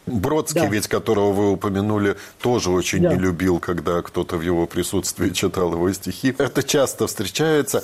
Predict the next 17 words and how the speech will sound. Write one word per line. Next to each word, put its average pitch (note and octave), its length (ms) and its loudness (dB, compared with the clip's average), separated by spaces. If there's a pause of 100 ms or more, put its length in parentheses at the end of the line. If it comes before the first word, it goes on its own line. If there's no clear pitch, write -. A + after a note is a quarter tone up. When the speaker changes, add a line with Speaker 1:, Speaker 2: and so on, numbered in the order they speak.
(140)
Speaker 1:
Я B2 200 0
хотел C3 320 0
вас A2+ 200 0
спросить A#2+ 540 -2 (240)
об G#2+ 240 -2
отношениях A#2 880 0
Бродского G2+ 800 0
и A2 160 2
Кривулина. A#2 600 2
Кривулин A2+ 640 0 (220)
упоминал G#2+ 580 0
Бродского G#2 720 0
как G2+ 240 -4
бы G2+ 180 0
в F2+ 80 -6
числе G#2+ 560 0
своих G2+ 600 -2